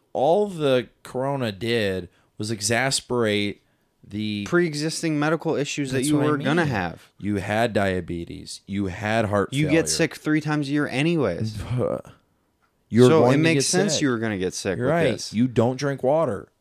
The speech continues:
Speaker 2: I'd never, I've never had the flu. I've never had a flu shot.
Speaker 1: Bro, same.
Speaker 2: I, I, it's not that I don't believe in flu shots. I just feel like I'm fine.
Speaker 1: I'm good. I don't need it.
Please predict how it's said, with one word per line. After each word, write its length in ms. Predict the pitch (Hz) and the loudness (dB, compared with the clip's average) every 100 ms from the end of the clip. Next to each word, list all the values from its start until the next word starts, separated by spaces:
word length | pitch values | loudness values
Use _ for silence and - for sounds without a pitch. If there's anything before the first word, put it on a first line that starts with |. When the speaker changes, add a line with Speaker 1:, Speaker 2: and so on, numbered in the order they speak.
| _ _ | _ _
Speaker 2:
I'd 160 | 190 214 | 2 4
never, 400 | 208 214 214 - | 4 4 4 6
I've 140 | 151 196 | 4 4
never 260 | 202 185 | 0 -2
had 220 | 170 175 160 | -2 -2 -2
the 80 | |
flu. 360 | - - 165 98 - | -4 -2 -2 -2 2
I've 180 | 165 196 | 2 2
never 160 | 220 | -2
had 160 | 208 147 | 0 0
a 40 | |
flu 240 | - 170 143 | -2 -6 -6
shot. 400 | - 135 117 - | -2 -2 -2 -8
Speaker 1:
Bro, 260 | 117 135 151 | 2 4 4
same. 540 | - 143 160 120 85 - _ _ _ | 2 -2 -2 -4 -8 -16 _ _ _
Speaker 2:
I, 80 | - - _ - | -20 -20 _ -16
I, 60 | - | -14
it's 240 | - 165 220 | -2 0 2
not 180 | 240 277 | 2 4
that 120 | 214 | 6
I 40 | |
don't 180 | 170 175 | 6 4
believe 200 | 160 170 | 2 0
in 60 | 139 | -2
flu 180 | 214 254 | -4 -2
shots. 300 | 160 - - | 0 0 0
I 80 | 175 | 0
just 180 | 202 | -2
feel 140 | - 208 | 0 2
like 160 | 185 139 | 4 2
I'm 140 | 160 | 0
fine. 440 | 143 208 202 95 98 | 0 0 0 -2 -4
Speaker 1:
I'm 80 | |
good. 400 | 131 165 202 147 | 0 4 4 4
I 80 | 101 | 2
don't 180 | 113 135 | -2 -4
need 260 | 147 185 165 | -4 -2 0
it. 220 | 98 | -2